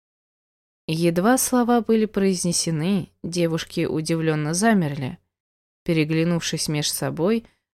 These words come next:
они остановили внимание на очень красивой темноволосой брюнетке.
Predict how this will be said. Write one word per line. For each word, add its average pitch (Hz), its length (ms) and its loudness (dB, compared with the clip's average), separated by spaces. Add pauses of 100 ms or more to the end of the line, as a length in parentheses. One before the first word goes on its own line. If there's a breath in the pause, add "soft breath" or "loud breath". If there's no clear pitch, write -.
они 202 360 2
остановили 220 680 0
внимание 196 520 0
на 175 220 -4
очень 226 420 0
красивой 202 640 0
темноволосой 170 840 0
брюнетке. 180 680 -2